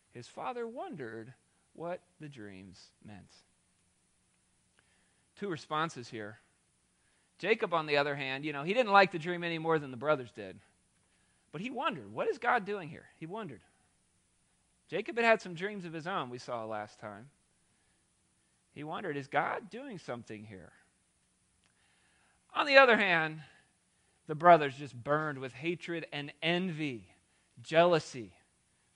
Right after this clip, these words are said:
toward Joseph. And I want to talk just a little bit about envy before we go on here. Envy, what does it mean? The dictionary says this, "Painful or resentful awareness of an advantage enjoyed by another,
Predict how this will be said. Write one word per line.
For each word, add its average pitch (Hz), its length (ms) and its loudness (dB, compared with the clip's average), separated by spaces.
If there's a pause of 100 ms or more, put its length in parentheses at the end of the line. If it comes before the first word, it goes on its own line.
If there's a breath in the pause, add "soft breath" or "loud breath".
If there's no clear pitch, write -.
(160)
toward 120 440 -8 (400)
Joseph. 117 540 -8 (1400 soft breath)
And 113 60 -8
I - 20 -6
want 160 140 -8
to - 40 -20
talk 170 280 12
just 175 180 -8
a 160 60 -4
little 190 220 2
bit 196 120 2
about 175 220 12
envy 170 260 0
before 135 300 -8
we 139 120 -4
go 135 140 -4
on 143 240 -6
here. 123 180 -10
Envy, 165 300 -4
what 139 160 2
does 180 180 2
it 147 120 -10
mean? 147 400 -6 (440 soft breath)
The 156 120 -8
dictionary 180 520 4
says 165 300 -4
this, 180 380 4
"Painful 190 720 -2
or 165 160 8
resentful 180 720 -2
awareness 175 760 2 (600)
of 160 160 6
an 170 60 -4
advantage 170 680 6
enjoyed 175 640 8
by 165 180 10
another, 165 560 6